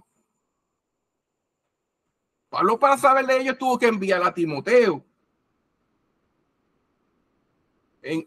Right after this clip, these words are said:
en estos tiempos hubiera sido más fácil, porque por WhatsApp y Facebook nos enteramos rápido. Pero aquellos, con Pablo o sin Pablo, aprendieron a vivir esa palabra.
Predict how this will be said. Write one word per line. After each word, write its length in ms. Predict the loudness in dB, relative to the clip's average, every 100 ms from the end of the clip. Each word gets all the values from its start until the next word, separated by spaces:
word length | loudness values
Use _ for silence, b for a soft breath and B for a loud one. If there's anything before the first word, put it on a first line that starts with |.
| -6
en 160 | -4 -2
estos 240 | -4 -6
tiempos 260 | -4 -2 0
hubiera 160 | 0
sido 200 | 0 0
más 220 | 2 2
fácil, 340 | 6 4 2 -4
porque 220 | -4 -2
por 140 | -2
WhatsApp 420 | 0 0 0 -4 -4 _ _ _ _ 0
y 140 | 0
Facebook 480 | 2 0 4 4 4
nos 180 | 2 4
enteramos 480 | 2 0 0 0 2
rápido. 640 | 8 8 8 2 -2 -4 _ _ _ _ _ _ _ _ _ _ _ _ _ _ _ _ _ _ _ _ _ _ _ _ _ _ _ _ _ _ _ -4
Pero 320 | 2 4 4
aquellos, 680 | 2 2 0 2 4 4 2 _ _ _ _
con 220 | 2 2 4
Pablo 480 | 6 6 6 4 4
o 140 | 2
sin 280 | 0 -4 -6
Pablo, 600 | 6 8 10 8 2 -6
aprendieron 880 | -2 -4 -4 -6 -6 -6 -4 -2 0
a 80 | 0
vivir 320 | 0 -2 -2
esa 240 | -2 -2 0
palabra. 640 | 2 4 4 4 0 -2